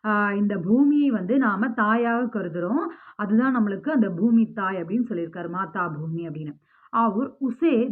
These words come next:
தேவத்துவ பிரதான் கியாகை, அது வந்து தெய்வீகத்தன்மை வாய்ந்தது அப்படின்னு சொல்லி அதை வந்து நிரூபிக்கிறார்.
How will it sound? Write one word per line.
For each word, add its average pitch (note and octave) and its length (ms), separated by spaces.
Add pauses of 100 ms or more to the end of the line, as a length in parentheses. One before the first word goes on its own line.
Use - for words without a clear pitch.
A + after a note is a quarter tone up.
தேவத்துவ A3 680
பிரதான் G#3+ 400 (100)
கியாகை, F#3 420
அது F#3 240
வந்து B3+ 440 (280)
தெய்வீகத்தன்மை A#3 840
வாய்ந்தது E3+ 680 (280)
அப்படின்னு A3 260
சொல்லி A3+ 340
அதை A3 260
வந்து G#3+ 220
நிரூபிக்கிறார். G#3 1000